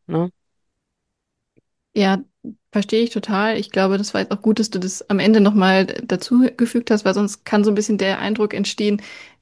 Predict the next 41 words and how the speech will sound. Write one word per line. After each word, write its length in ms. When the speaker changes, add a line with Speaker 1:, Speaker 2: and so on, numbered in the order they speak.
Speaker 2:
du 80
musst 240
es 100
nur 180
hundert 240
Prozent 400
wollen, 300
dann 140
klappt 260
es 140
auch. 240
Und 60
das 120
ist 140
ja 180
leider 300
nicht 200
so 80
einfach. 420
Also 180
wenn 100
Speaker 1:
Ja, 20
Speaker 2:
es 60
so 60
Speaker 1:
das 20
Speaker 2:
einfach 280
wäre, 280
dann, 380
ähm, 380
bräuchten 260
Speaker 1:
Ja, 120
das 140
Speaker 2:
wir 20
Speaker 1:
ist 180
Speaker 2:
alle 0
Speaker 1:
dieses 320
Speaker 2:
keine 100
Speaker 1:
Ding, 220
ich, 200
Speaker 2:
Beratung, 120
ne? 180